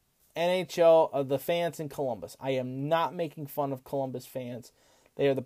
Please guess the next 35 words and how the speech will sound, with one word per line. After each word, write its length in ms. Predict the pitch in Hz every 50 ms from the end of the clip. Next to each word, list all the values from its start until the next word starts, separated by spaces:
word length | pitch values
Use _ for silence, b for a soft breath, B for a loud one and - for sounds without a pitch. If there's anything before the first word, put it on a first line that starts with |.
| - _ -
best 280 | 170 170 - - -
fans 380 | - 160 143 135 135 131 127 -
in 40 | 127
the 100 | 123 117
ro-, 180 | 120 117 - - _ -
in 180 | 131 127 123
the, 160 | 120 117 113 - - _ _ _
in 140 | 127 123 120
the 60 | 110
league, 360 | 113 110 95 69 - - - _ _ _ _ _
in 80 | - 123
my 120 | 120 113
opinion. 360 | 110 104 - 120 104 101 - - b b b b b b b
They 140 | - 127 120 - -
die 260 | 147 156 165 185 185
with 160 | 180 175 165
this, 240 | - 165 147 - - _ _
they 160 | - 143 135 135
live 300 | 135 151 175 190 196 170
and 200 | 127 143 135 123
die 260 | 143 139 143 156 151
with 200 | 139 139 135 -
this 200 | 147 147 143 -
team. 340 | - - 143 127 113 104 - _ _ _ _ _ _ _ _ _ _ _ _ _ _ _ _ _ _ _ _ _ _ _ _ _ _ - - _
I'm 200 | 127 131 139 131
one 240 | 123 127 127 127 123
to 80 | 147 143
prove 280 | - 208 262 277 214
it. 140 | - - - _ _ _ _ _ - - - _ _ _ _ _ b b b b b b b b b b b b b b b b b b _ -
But 240 | 220 233 160 - - -
I 160 | - 208 214
have 180 | 214 226 214 208
a 40 |
beef 400 | 165 139 147 127 92 - - b b b b b b b b b b b b b b b -
with 200 | 151 160 -